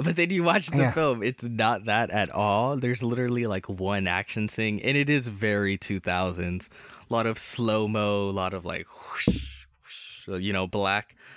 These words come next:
Speaker 1: Um, I s-, I still like, I still like it, but very much of the time, um, but I think it's telling that even as a kid, I was, I,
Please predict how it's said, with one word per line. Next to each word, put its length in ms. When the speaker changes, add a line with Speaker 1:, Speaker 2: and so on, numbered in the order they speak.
Speaker 1:
Um, 360
I 140
s-, 240
I 120
still 360
like, 280
I 100
still 260
like 240
it, 200
but 180
very 380
much 220
of 100
the 80
time, 440
um, 380
but 100
I 60
think 180
it's 160
telling 300
that 100
even 220
as 120
a 60
kid, 460
I 80
was, 200
I, 160